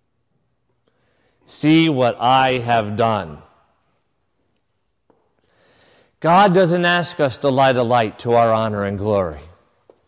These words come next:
He asks us to reflect the light of His glory in the world. A shift has taken place where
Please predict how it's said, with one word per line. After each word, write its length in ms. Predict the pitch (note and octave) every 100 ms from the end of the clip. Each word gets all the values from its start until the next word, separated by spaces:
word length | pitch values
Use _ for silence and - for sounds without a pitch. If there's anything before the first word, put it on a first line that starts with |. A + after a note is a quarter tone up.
| _ _ _ _ _ _ _ _ _ _ _
He 260 | - A#2+ B2+
asks 500 | A#2+ A2+ - - A#2
us 380 | G2+ F#2+ - - _ _ -
to 100 | A2
reflect 580 | G2+ - B2+ C#3+ - -
the 100 | A#2
light 500 | A2 G2+ E2+ - _ _ _ _ _
of 180 | - -
His 440 | - C3 A2+ F#2+
glory 600 | - F2+ D#2+ E2+ - _ _ _ _ _ _ _ _ _ _ -
in 200 | G#2+ G2
the 80 | F#2+
world. 560 | G2 E2 - _ _ _ _ _ _ _ _ _ _ _ _ _ _ _ - - - - _ _ _
A 100 | B2+
shift 600 | - A#3 A3+ - - - _ _ _ _ _ _ _
has 420 | D3 C#3 B2 - _ _ _
taken 420 | - F3+ E3 D#3+ C#3+
place 440 | G3 G#3+ F3+ -
where 440 | F3 E3+ D#3 -